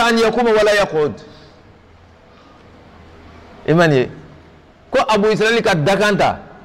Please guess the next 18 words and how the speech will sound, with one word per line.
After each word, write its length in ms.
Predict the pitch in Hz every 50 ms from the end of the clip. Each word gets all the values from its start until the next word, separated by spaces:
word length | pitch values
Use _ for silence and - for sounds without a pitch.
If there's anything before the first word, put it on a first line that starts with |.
| - - -
ko 80 | - 262
a 120 | 254 269
b'i 440 | 247 220 226 226 226 226 220 208 202
lɔ 180 | 202 190 180 -
a 140 | - 185 175
sen 340 | - - - - 185 202 202
kan, 140 | 196 175 151
ko 100 | - 180
a 60 | 190
tɛ 100 | - 180
sigi. 240 | - - 127 101 85 - - - - - - - - - - - - - _ _ _ - _ _ - -
Ko 60 | 170
a 100 | 180 180
k'o 160 | - 151 139
dakan 340 | 117 107 135 135 147 143 135
de 80 | 127
ta. 220 | 107 - 101 - - - - - - - - - - - - - - - - - - - - - - - - - - - - - _ _ - _ -
Izan, 340 | 180 214 247 254 269 262